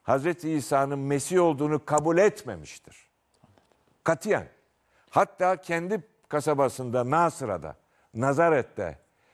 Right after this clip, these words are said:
önce yazılılar der Yahudiler. Tevrat'ı okuyor. Mesih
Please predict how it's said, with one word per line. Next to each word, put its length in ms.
önce 500
yazılılar 640
der 140
Yahudiler. 680
Tevrat'ı 420
okuyor. 420
Mesih 360